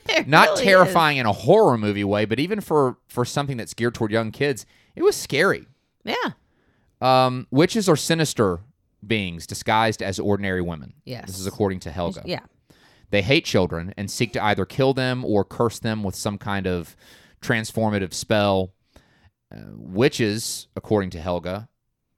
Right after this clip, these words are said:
Speaker 2: are not only real, but are also prevalent throughout the world. They're in every country.
Speaker 1: Mm-hmm.
Speaker 2: And they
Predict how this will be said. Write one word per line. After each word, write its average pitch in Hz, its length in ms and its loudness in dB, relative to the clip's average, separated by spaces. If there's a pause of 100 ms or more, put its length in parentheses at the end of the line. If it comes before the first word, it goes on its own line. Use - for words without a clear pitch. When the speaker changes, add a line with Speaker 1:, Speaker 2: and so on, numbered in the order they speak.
(100)
Speaker 2:
are 92 80 -4
not 107 160 2
only 98 200 -2
real, 104 540 2 (480)
but 98 100 0
are 107 140 4
also 139 300 4
prevalent 107 500 0
throughout 98 280 -2
the 95 60 -2
world. 101 400 2 (1000)
They're 110 360 2 (140)
in 113 180 -4
every 127 300 4
country. - 580 -4
Speaker 1:
Mm-hmm. 180 280 -8 (760)
Speaker 2:
And 104 100 -2
they 104 100 0